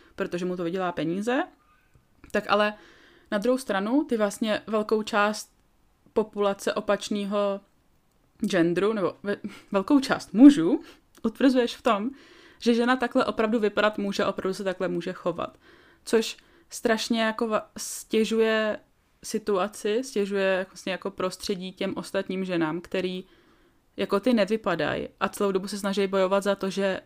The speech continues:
není úplně normální, že všichni vypadáme skvěle jako Emily. A vlastně tím strašně stěžuješ a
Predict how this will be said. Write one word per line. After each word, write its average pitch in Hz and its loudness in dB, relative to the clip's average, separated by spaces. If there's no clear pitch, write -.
není 196 0
úplně 208 -2
normální, 185 0
že 190 -4
všichni - -8
vypadáme 180 -2
skvěle 180 -4
jako 180 -4
Emily. 180 -4
A 190 0
vlastně 214 -2
tím 220 0
strašně 214 -2
stěžuješ 208 -2
a 196 0